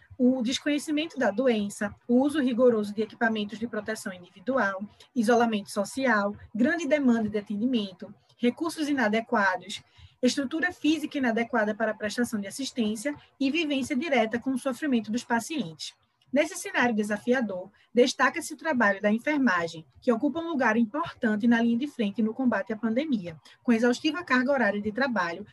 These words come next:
recompensa financeira incompatível e contato direto com os pacientes doentes. Essa ampla carga de estresse também impacta na segurança do paciente, pois os estudos mostram que profissionais desgastados são mais propensos a realizarem uma assistência insatisfatória,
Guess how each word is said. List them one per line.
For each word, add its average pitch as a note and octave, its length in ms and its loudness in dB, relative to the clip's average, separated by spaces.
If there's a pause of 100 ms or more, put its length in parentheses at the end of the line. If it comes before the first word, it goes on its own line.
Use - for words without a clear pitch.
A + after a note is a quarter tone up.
recompensa C4+ 560 -2
financeira C#4 480 -2
incompatível A#3+ 800 0
e A#3+ 80 0
contato A#3 440 -2
direto G#3+ 320 0
com A#3 80 -2
os A#3 80 -2
pacientes A3 480 -4
doentes. G#3 480 -8 (720)
Essa B3+ 240 2
ampla D#4 200 -4
carga C4+ 300 0
de A#3 80 2
estresse B3 580 0 (220)
também C4+ 360 4
impacta G#3 380 0
na A#3+ 140 4
segurança B3 480 0
do G#3+ 80 0
paciente, A3+ 640 -4 (320)
pois A3 360 2 (100)
os A#3+ 140 4
estudos D4+ 440 0
mostram A#3 400 2
que A#3+ 120 -4
profissionais C4 580 0
desgastados B3 880 -2 (240)
são C4+ 260 0
mais B3+ 280 4
propensos A3 500 -2
a A#3+ 60 4
realizarem A#3 720 2
uma G#3+ 100 0
assistência A#3 440 0
insatisfatória, A3 880 -4